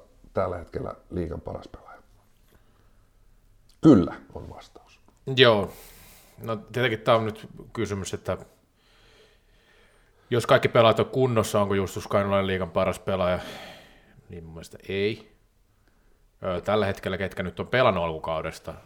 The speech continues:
Speaker 2: niin on varmasti ollut alkukauden paras pelaaja, jopa voi sanoa kyllä siihen. Ja on, mun mielestä se on tullut, että niinku tää jatkumo hyvillä esityksillä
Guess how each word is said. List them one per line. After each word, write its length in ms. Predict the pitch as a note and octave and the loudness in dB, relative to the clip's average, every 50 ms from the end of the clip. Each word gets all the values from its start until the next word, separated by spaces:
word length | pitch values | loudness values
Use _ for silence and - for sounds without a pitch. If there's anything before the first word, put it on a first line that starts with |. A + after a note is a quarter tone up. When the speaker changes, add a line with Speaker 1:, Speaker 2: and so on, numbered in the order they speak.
| - - | -20 -20
Speaker 2:
niin 180 | - F#2 F2 E2+ | -16 -16 -12 -12
on 140 | E2 D#2+ E2+ | -10 -6 -6
varmasti 360 | F2+ F2+ F2+ F#2 - - G2 | -6 -6 -6 -8 -8 -8 -4
ollut 140 | F#2 G2 G2+ | 0 2 6
alkukauden 520 | A#2+ B2 A#2+ C#3 - A2 F#2+ F2 E2 D#2 | 6 6 4 4 2 0 0 0 -2 -4
paras 460 | - E2+ E2+ E2 E2 - - - - - _ - | -8 -8 -6 -6 -8 -10 -12 -18 -20 -20 _ -16
pelaaja, 360 | - E2+ D#2+ D#2+ D#2+ D#2+ D#2+ | -14 -12 -10 -10 -10 -10 -10
jopa 240 | D#2+ D#2+ - E2+ D#2 | -12 -12 -12 -12 -12
voi 160 | D#2+ E2 E2 | -12 -14 -14
sanoa 320 | - F#2 F2+ F2 E2 - - - - | -12 -12 -12 -12 -14 -16 -18 -18 -12
kyllä 340 | - G2 F2+ E2 D#2+ - - - - - - - - - - | -10 -8 -8 -8 -10 -12 -14 -16 -20 -20 -20 -20 -20 -20 -20
siihen. 420 | - - - - - - - - - - - - - | -14 -12 -12 -10 -10 -12 -14 -16 -20 -20 -20 -12 -6
Ja 80 | - G#2 | -4 -4
on, 240 | G#2+ G#2+ A2 G#2+ - - - - - - - - - - - - - - | -4 -4 -6 -12 -16 -20 -20 -20 -20 -20 -20 -20 -20 -20 -20 -20 -20 -14
mun 100 | - G#2+ | -10 -6
mielestä 200 | A#2 A#2+ A2+ - | -4 -4 -4 -4
se 140 | A2 - C3+ | -2 0 0
on 120 | B2+ A#2 G2+ | 2 0 0
tullut, 260 | A#2+ A2+ G#2+ A2 G#2+ | -2 0 0 0 0
että 180 | G#2 - A2 | 0 -2 -6
niinku 200 | G#2 G#2+ G2+ G2+ | -6 -4 -6 -6
tää 220 | F#2+ - - G#2+ G#2+ | -8 -4 -2 0 2
jatkumo 680 | A2 A2 A#2 A2+ - - G#2+ F#2 F#2+ G2 - - - - - - G#2 | 2 2 0 -2 -4 -6 -4 -4 -4 -4 -6 -8 -14 -20 -14 -10 -8
hyvillä 340 | G#2+ G#2+ G#2+ G2+ G2 G#2 G#2 - - - - - | -4 -2 0 2 2 0 0 -4 -12 -18 -10 -6
esityksillä 640 | B2+ A#2 G#2+ A2 G#2 G#2 G2 - - G#2+ G2+ G2+ | -4 -4 -4 -4 -8 -10 -12 -12 -12 -10 -10 -10